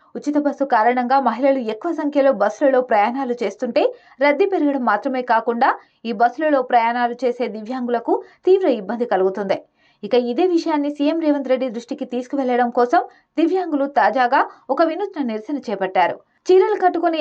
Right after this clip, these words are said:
ఆర్టీసీ బస్సులు ఎక్కి రేవంత్ ప్రభుత్వం అందించిన ఉచిత బస్సు ప్రయాణ సౌకర్యాన్ని ప్రశ్నించారు. ఆర్టీసీ బస్సులలో తమకు ఉచిత ప్రయాణం కల్పించాలని,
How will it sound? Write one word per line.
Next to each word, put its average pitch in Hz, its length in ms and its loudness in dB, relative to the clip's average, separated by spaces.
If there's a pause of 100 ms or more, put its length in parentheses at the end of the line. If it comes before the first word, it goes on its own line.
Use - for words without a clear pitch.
ఆర్టీసీ 330 380 0
బస్సులు 269 260 -4 (100)
ఎక్కి 285 180 0 (340)
రేవంత్ 349 340 2
ప్రభుత్వం 302 420 0
అందించిన 262 340 -2 (120)
ఉచిత 339 260 -4
బస్సు 294 260 0
ప్రయాణ 240 280 2 (100)
సౌకర్యాన్ని 247 560 -4
ప్రశ్నించారు. 190 560 -4 (460)
ఆర్టీసీ 262 420 -2
బస్సులలో 240 380 4 (280)
తమకు 311 280 2
ఉచిత 370 180 0 (100)
ప్రయాణం 311 400 2
కల్పించాలని, 254 640 0